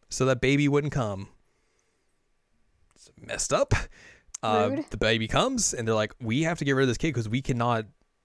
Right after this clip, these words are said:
Speaker 1: we can't take care of this kid. We do not have the means to take care of this kid."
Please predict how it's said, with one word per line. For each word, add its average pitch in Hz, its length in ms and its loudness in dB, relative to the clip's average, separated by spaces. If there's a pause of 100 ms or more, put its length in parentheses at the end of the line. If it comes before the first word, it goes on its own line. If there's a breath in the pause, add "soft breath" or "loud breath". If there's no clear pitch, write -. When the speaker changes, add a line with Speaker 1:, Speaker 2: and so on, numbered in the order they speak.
(200)
Speaker 1:
we 127 140 0
can't 196 200 4
take 160 120 0
care 170 120 2
of 165 60 2
this 117 100 -2
kid. 104 300 0 (720)
We 147 80 4
do 165 80 0
not 165 140 4
have 151 100 4
the 139 80 6
means 131 300 0
to - 60 -8
take 127 160 0
care 127 100 0
of 123 80 0
this 107 100 -6
kid." 101 320 -6